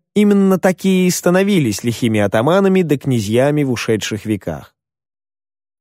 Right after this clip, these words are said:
Нашу беседу с Шадриным прервал какой-то гражданский тип,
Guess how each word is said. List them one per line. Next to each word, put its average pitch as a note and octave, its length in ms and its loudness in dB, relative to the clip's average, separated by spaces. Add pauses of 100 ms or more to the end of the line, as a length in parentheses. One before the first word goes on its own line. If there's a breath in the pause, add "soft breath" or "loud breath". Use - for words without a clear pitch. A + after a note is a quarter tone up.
(100)
Нашу E3 340 0
беседу F3+ 480 2
с - 40 -4
Шадриным E3+ 720 0 (380)
прервал D#3+ 520 2
какой-то F#3 400 0
гражданский D3+ 720 0
тип, - 360 -4